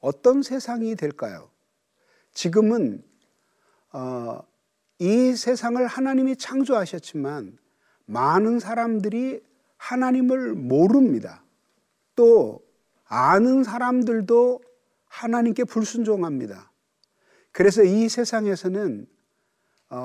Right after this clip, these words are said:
하나님이 이루어지기를 원하시는 뜻들이 이루어지지 않는 부분들이 많이 있습니다. 그렇지만 하나님의 나라가 이 땅에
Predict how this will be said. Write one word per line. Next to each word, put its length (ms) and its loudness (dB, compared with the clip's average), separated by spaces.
하나님이 760 0
이루어지기를 840 0
원하시는 920 -2
뜻들이 640 -2
이루어지지 960 2
않는 480 0
부분들이 540 -4
많이 500 -8
있습니다. 500 -10
그렇지만 560 2
하나님의 560 2
나라가 400 4
이 120 -2
땅에 460 -2